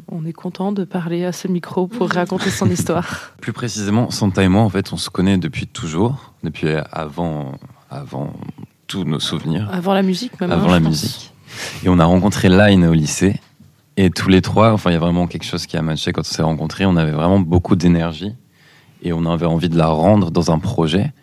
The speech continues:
Speaker 2: Et il se trouve que toutes nos influences musicales aussi étaient les mêmes à ce moment-là.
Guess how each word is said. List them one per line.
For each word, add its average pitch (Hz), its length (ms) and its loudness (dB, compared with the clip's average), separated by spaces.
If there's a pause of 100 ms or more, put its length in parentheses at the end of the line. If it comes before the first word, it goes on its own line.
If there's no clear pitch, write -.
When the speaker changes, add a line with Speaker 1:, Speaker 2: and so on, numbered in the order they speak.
(420)
Speaker 2:
Et 82 120 0
il 78 60 2
se - 60 -4
trouve 98 240 0
que 78 380 2 (340)
toutes - 140 -8
nos 92 180 2
influences 90 420 2
musicales 90 460 4
aussi 85 400 0
étaient 78 640 0
les 80 160 2
mêmes 95 300 4
à 80 60 2
ce - 180 -6
moment-là. 85 300 2